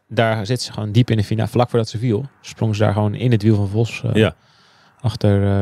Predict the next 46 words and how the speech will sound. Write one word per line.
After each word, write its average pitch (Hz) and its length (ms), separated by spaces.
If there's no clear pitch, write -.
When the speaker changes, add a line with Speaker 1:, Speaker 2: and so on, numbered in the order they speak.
Speaker 1:
Brown 101 360
en 95 60
Vollering 101 400
en 95 60
zo 92 140
aan. 95 320
Speaker 2:
Ja, 92 120
die 76 140
versnelling 90 500
van, 78 140
Speaker 1:
Ja. 113 200
Speaker 2:
eh, 78 140
Brown 78 320
was 73 160
Speaker 1:
Ja, 104 120
Speaker 2:
dat. 120 120
Ja. 73 140
Speaker 1:
dat, 107 280
dat, - 380
ver-, - 140
daar 120 120
verrasten 135 320
ze 101 80
me 110 160
wel 120 160
mee. 95 120
Dat 110 120
ze 110 120
dat, 110 220
eh, 110 60
ik - 80
wist 110 120
wel 110 80
dat 104 80
ze 104 100
redelijk 110 260
goed 107 120
omhoog 110 420
nog 123 200
ging, 147 180
maar 107 120
dat 107 160
ze - 100
dat 110 160
ook 113 160
nog - 280